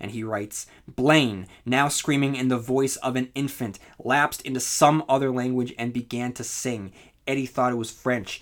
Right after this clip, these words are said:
He knew none of the words, but when the drums kicked in, he knew the song perfectly well, Velcro Fly by Z Z Top." It's the song that played in Lud that caused people to kill each other, and it has an incredible drum beat.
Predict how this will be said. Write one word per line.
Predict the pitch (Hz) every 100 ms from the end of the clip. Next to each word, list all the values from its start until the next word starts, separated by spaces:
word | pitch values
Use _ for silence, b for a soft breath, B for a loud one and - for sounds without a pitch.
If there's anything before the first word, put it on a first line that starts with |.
| B
He | - 160
knew | 170 165
none | 160 160
of | 156
the |
words, | 143 143 143 123 110
but | - 110
when | 123
the | 123
drums | 113 120 127 151
kicked | - - 160 -
in, | 156 156 156 B
he | 131
knew | 120
the | 123
song | 117 139 127 127
perfectly | - - 139 143 135
well, | 123 117 107 104 - B B
Velcro | 107 104 110 - 113
Fly | - 120 113 101
by | 92 87
Z | 92 98
Z | 98 104
Top." | - 104 87 - _ _ _ _ _ B B B 190
It's | 127 -
the |
song | 139 - 180 180
that | 151
played | - 160 156
in | 135
Lud | 117 127 127 92
that | 117 -
caused | - 139 139
people | - 135 127
to | 123
kill | - 147
each | 131 -
other, | 110 101 95
and | - 127
it |
has | 127 135
an | 139
incredible | 139 127 - - 214 220 226 208 196 185
drum | 143 156 156
beat. | 131 113 95